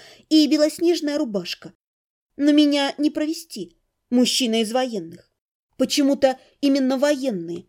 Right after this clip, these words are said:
спасатели и служащие правоохранительных органов часто выделяются из общей массы. Может, пронзительным, вечно насторожённым оценивающим взглядом, а может,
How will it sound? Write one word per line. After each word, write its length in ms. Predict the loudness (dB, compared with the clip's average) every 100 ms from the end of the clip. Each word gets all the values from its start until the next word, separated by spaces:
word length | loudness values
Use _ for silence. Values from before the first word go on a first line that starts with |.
| _
спасатели 760 | -2 0 0 0 -2 0 -2 -2
и 200 | -4 -4
служащие 680 | 0 0 0 -4 -4 -4 0
правоохранительных 960 | 2 2 2 0 0 -2 -4 -4 0
органов 380 | 0 4 2 2 0 -20 -20 -6
часто 560 | 0 2 2 2 2 2
выделяются 680 | 2 2 2 0 -2 -4
из 140 | -2 -2
общей 300 | -4 -2 -2
массы. 460 | -2 -6 -12 -16 _ _ _ _ _ 0
Может, 400 | 4 6 4 2 _ _ 2
пронзительным, 840 | 4 4 2 0 -2 -2 -2 -2 _ -2
вечно 380 | 0 0 -4
насторожённым 840 | -6 -4 -2 -2 -2 0 0 0 -4
оценивающим 720 | -4 -4 -4 -4 -6 -4 -6
взглядом, 580 | -6 -6 -6 -4 -6 -6 _ _ _
а 260 | 0 2 2
может, 440 | 2 2 2